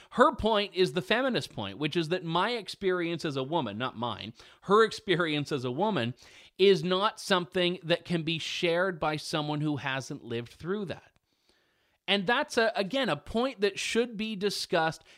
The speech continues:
can be discussed freely, but it is a biological fact what she is saying.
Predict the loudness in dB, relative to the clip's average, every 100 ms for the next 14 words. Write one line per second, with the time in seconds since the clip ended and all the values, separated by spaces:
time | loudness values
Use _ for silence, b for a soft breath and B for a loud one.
0 | B -4 0 0 -2 -4 -6 -2 0 0
1 | -2 -4 -2 0 0 -2 B B 2 2
2 | 2 0 0 0 2 2 4 2 2 0
3 | 0 -4 -8 -4 -2 0 -2 -6 -6 -4
4 | -4 -4 -4 -2 -4